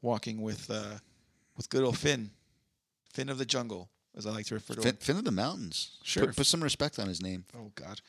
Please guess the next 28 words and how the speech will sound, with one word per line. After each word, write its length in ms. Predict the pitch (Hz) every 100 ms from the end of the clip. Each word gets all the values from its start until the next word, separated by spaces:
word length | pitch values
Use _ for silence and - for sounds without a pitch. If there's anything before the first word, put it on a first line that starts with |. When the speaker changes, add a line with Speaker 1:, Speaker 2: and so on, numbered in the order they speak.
| -
Speaker 2:
Finn 220 | - 143
of 60 | 165
the, 120 | 131
Finn 260 | - 131 156
of 80 | 123
the 80 |
snowfields. 720 | - 113 120 - 87 90 - - _ - 156
Speaker 1:
Okay. 300 | 165 165 165 _ -
Speaker 2:
Uh, 80 | 120 -
uh, 100 | 135 151
how 160 | 160
funny. 300 | 196 185 160
This, 140 | 120 131 131 123
so 280 | 131 143 123
my, 220 | 127 123
my, 260 | 117 113 110
I 40 | 107
got 100 | 113
a 0 |
little 160 | 113
snow 220 | 104 107 101
dog, 300 | 92 92 - - - - _ 104
and 400 | 95 92 92 - -
he, 580 | 98 98 98 95 92 -
we, 260 | 101 107 - -
it 60 | 117
was 140 | 113
war-, 220 | 113 131